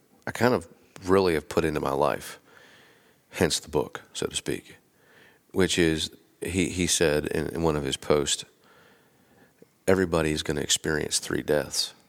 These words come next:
The day that you find out you're gonna die, the day that you die,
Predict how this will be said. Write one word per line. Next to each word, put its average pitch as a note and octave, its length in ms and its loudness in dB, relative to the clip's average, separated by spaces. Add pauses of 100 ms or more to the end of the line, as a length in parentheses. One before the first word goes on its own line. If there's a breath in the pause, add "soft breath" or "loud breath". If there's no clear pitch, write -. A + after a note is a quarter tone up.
(1400 soft breath)
The E2 80 2
day D#2+ 140 4
that D2+ 60 2
you D2+ 60 0
find D2 260 0
out D#2 140 0
you're - 100 -8
gonna D2 160 -6
die, C#2+ 380 -6 (1000 soft breath)
the E2 60 0
day D#2 240 2
that D#2+ 200 -2
you - 60 -8
die, - 380 -4